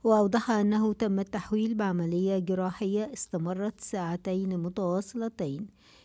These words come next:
تحت البنج الكلي لإنقاذه من الموت بالفشل الكلوي، وتمت الاستفاقة ونزوم البول ببساطة مع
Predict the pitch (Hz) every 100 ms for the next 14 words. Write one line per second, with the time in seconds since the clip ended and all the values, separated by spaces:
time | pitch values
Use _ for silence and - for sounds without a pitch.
0 | _ 208 175 208 160 185 185 180 170 -
1 | 185 196 240 226 - 185 - 180 165 196
2 | 208 185 175 190 190 170 175 220 - 240
3 | 226 226 - 208 202 180 208 226 - 190
4 | 147 147 185 - - - - 214 220 214
5 | 208 175 170 180 - - - 175 190 190
6 | 240 233 220 175 160 180 175 170 170 180
7 | 202 214 196 160 170 202 - 175 - 165
8 | 160 170 170 180